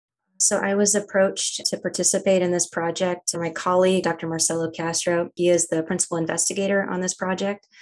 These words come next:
And he said we had the opportunity to work with Legal Aid. At the time, Legal Aid was our partner. Now, of course, the Flight Center we're working with on this project. But he said that they were planning to implement restorative justice practices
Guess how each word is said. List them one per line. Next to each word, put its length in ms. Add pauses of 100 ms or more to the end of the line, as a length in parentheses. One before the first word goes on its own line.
(480)
And 400
he 120
said 180
we 100
had 260
the 120
opportunity 960
to 120
work 260
with 180
Legal 320
Aid. 420
At 120
the 80
time, 320
Legal 200
Aid 140
was 140
our 100
partner. 360
Now, 120
of 100
course, 240
the 80
Flight 280
Center 360
we're 140
working 480
with 240
on 100
this 140
project. 540 (600)
But 120
he 80
said 320
that 260 (180)
they 80
were 120
planning 440 (120)
to 560
implement 500
restorative 480
justice 420
practices 880